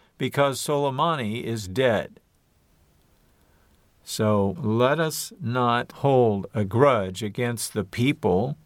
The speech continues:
of Iran, but their ideology and their regime,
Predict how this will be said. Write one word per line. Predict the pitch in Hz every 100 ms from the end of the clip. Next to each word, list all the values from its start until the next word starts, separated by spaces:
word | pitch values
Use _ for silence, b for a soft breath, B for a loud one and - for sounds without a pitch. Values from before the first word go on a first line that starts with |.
| b b b _ -
of | 113 101
Iran, | 98 92 92 82 76 101 147 - b b b b b
but | - 131 135 _ _ 208
their | 123 127 123 120 - -
ideology | 117 127 123 127 113 151 156 113 85 - - 170 _ _ _ _
and | - 113
their | 107 107
regime, | 107 101 120 147 139 95 90 104